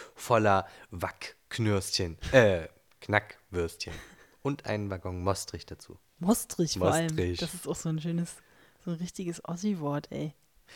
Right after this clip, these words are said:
Speaker 1: Wobei, äh, stimmt ja eigentlich gar nicht. Auf Englisch heißt es auch Mustard.
Speaker 2: Ja,
Speaker 1: Und
Speaker 2: ja,
Speaker 1: auf
Speaker 2: genau.
Speaker 1: Französisch heißt es auch so. Es wird nur anders ausgesprochen.
Speaker 2: Stimmt, stimmt. Vielleicht ist es wieder so
Speaker 1: Ist
Speaker 2: eine
Speaker 1: doch.
Speaker 2: Regionensache. Nicht, nicht Ost-West, sondern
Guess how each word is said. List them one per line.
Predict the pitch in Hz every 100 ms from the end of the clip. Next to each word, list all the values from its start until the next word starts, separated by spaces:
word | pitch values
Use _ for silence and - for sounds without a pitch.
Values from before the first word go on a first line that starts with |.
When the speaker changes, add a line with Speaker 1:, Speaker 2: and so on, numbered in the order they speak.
| - -
Speaker 1:
Wobei, | 110 151
äh, | 165 165
stimmt | - 208 190
ja |
eigentlich | 95 90
gar | - 92
nicht. | 90
Auf | 95
Englisch | 101 120 143
heißt | 160 151
es | -
auch | - 101
Mustard. | 87 - - 82 85
Speaker 2:
Ja, | 175
Speaker 1:
Und | 214
Speaker 2:
ja, | 220 190
Speaker 1:
auf | 180
Speaker 2:
genau. | 175 170
Speaker 1:
Französisch | 170 - 104 - 123 131
heißt | 147 147
es | -
auch | 131 123
so. | - 92
Es | - -
wird | -
nur | 107
anders | 101 107
ausgesprochen. | - - - - - 147 151
Speaker 2:
Stimmt, | 110
stimmt. | - 151 151
Vielleicht | 185 240
ist | 220
es | 202
wieder | 180 165
so |
Speaker 1:
Ist | 165
Speaker 2:
eine | 160
Speaker 1:
doch. | 165
Speaker 2:
Regionensache. | 170 180 208 180 165 175
Nicht, | 165 175 202
nicht | 214 -
Ost-West, | 214 - - 185 - -
sondern | 180 170 170